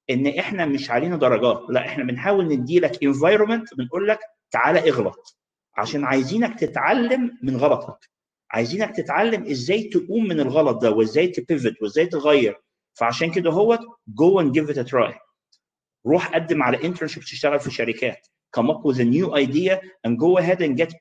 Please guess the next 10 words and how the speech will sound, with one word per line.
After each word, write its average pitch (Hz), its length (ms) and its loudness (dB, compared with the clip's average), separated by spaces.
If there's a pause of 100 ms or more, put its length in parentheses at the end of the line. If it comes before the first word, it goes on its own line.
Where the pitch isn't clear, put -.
pre-incubated 165 880 -4
جوه 160 220 0
ال 135 60 -6
pre-incubation, 151 800 -4
uh, 120 200 -2 (120)
incubators 151 540 0
اللي 123 100 2
موجودة 156 520 2 (160)
في 123 100 -2
الجامعات. 120 500 0